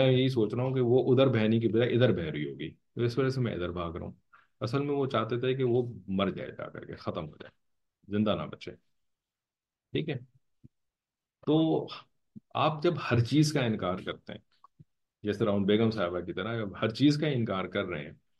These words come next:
तो फिर आप कुफर की बातों का भी इनकार करें, ठीक है ना? लेकिन नहीं, ऐसा ये नहीं करते। ये सिर्फ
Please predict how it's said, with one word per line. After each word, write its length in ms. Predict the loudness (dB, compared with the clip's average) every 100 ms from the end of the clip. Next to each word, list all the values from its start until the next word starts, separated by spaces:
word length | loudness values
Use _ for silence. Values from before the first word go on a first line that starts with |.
| _ _ _ _
तो 60 | -2
फिर 120 | 0
आप 140 | 0 2
कुफर 280 | 4 4
की 80 | 2
बातों 280 | 2 0 0
का 80 | 0
भी 120 | 2
इनकार 300 | 2 0 0
करें, 280 | -4 -8 -10 _ _ -20 _ _ _ _ _ _ _ _ _ _ -8
ठीक 120 | -6
है 60 | -8
ना? 60 | -12 _ _ _ -20 -6
लेकिन 260 | 0 2 2
नहीं, 220 | 2 -2 -14 _ _ _ 0
ऐसा 280 | 0 4 4
ये 160 | 4
नहीं 140 | 2 -4
करते। 300 | -10 -14 _ _ _ _ _ _ _ _ 2
ये 80 | 4
सिर्फ 400 | 6 4 2